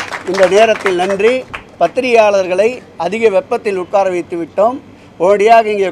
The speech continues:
குளிர்சாதன பெட்டிகள் பொருத்தப்பட்டு தொடர்ந்து இந்த நிகழ்வு ஏழாம் தேதி வரையில் நடைபெற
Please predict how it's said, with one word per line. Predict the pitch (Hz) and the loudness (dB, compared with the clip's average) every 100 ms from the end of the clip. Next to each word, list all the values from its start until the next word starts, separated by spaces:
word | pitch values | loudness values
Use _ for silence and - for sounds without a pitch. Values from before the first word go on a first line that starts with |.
| 190 | -4
குளிர்சாதன | 214 214 214 196 185 185 | -6 -2 0 0 -2 -8
பெட்டிகள் | 165 180 165 | -8 -6 -6
பொருத்தப்பட்டு | 180 185 208 180 165 208 247 - - - - | -8 -8 -8 -8 -8 -4 -4 -4 -14 -20 -4
தொடர்ந்து | 190 233 247 262 240 | 0 0 0 -4 -4
இந்த | 208 185 | -4 -4
நிகழ்வு | 190 220 202 180 143 - - 165 | -2 -2 -2 -4 -6 -12 -14 -2
ஏழாம் | 202 233 214 | 2 4 2
தேதி | 190 180 180 | -2 -2 -2
வரையில் | 208 202 | -4 -2
நடைபெற | 175 190 185 | -4 -2 -4